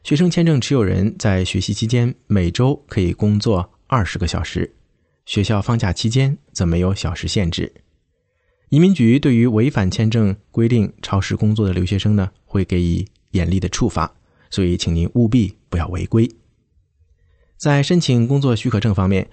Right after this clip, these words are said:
我建议您可以上网申请，以避免到移民局办事处去排长队。办理网上申请的时候，您可以先和学校的办事人员联系，请他们将一份名为Electronic Confirmation of Enrollment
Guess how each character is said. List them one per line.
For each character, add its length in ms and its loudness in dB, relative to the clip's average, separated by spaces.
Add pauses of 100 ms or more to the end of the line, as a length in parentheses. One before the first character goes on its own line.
(280)
我 60 2
建 220 2
议 60 4
您 200 4
可 140 -4
以 160 0
上 260 0
网 160 -4
申 180 0
请， 220 -4 (300)
以 140 0
避 200 2
免 240 2
到 300 0
移 140 0
民 180 2
局 180 -2
办 160 0
事 120 -2
处 340 -2
去 160 -4
排 160 -4
长 240 -4
队。 240 -2 (1040)
办 160 2
理 200 4
网 200 2
上 160 0
申 140 0
请 140 0
的 40 0
时 120 -6
候， 240 0 (240)
您 100 0
可 100 -2
以 240 0 (120)
先 180 -2
和 160 -2
学 140 -4
校 200 -2
的 140 0
办 240 -2
事 120 -4
人 100 2
员 140 0
联 220 0
系， 280 -2 (440)
请 160 -2
他 140 2
们 260 2 (140)
将 180 2
一 80 2
份 220 2
名 220 2
为 260 2 (320)
Electronic 640 0 (160)
Confirmation 720 2
of 120 -4
Enrollment 640 2